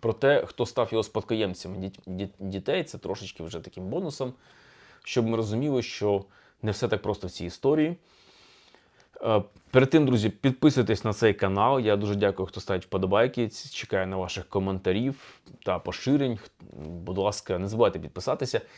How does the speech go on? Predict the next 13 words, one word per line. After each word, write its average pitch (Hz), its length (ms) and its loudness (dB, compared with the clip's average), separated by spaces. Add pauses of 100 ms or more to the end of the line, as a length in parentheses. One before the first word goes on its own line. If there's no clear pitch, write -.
(140)
І 104 180 -2
дякую 107 340 2
всім, 107 220 -6
хто 98 120 -6
допомагає 95 420 -4
фінансово. 110 500 -4
Все - 180 -4
в 101 100 2
описі 95 400 -2
до 101 280 -10
цього 90 280 -4
відео, 98 720 0
картки, 131 580 -6